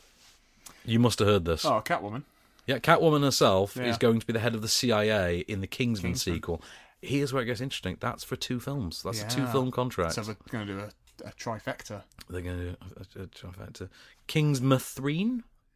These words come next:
Speaker 1: With the three replace- oh, no, it's Man, isn't it?
Speaker 2: It's
Speaker 1: King's
Speaker 2: Man,
Speaker 1: Man.
Speaker 2: yeah.
Speaker 1: Yeah,
Speaker 2: You could,
Speaker 1: okay.
Speaker 2: you could do, like, the S word, it's a free, but that
Speaker 1: Uh,
Speaker 2: would just be
Speaker 1: maybe.
Speaker 2: ridiculous.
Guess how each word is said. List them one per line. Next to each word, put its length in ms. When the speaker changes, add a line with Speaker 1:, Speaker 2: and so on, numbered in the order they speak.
Speaker 1:
With 160
the 180
three 160
replace- 360
oh, 100
no, 60
it's 120
Man, 280
isn't 140
it? 40
Speaker 2:
It's 60
Speaker 1:
King's 160
Speaker 2:
Man, 300
Speaker 1:
Man. 0
Speaker 2:
yeah. 300
Speaker 1:
Yeah, 240
Speaker 2:
You 80
could, 80
Speaker 1:
okay. 80
Speaker 2:
you 60
could 80
do, 120
like, 100
the 120
S 180
word, 140
it's 100
a 60
free, 420
but 160
that 60
Speaker 1:
Uh, 120
Speaker 2:
would 60
just 240
be 80
Speaker 1:
maybe. 200
Speaker 2:
ridiculous. 800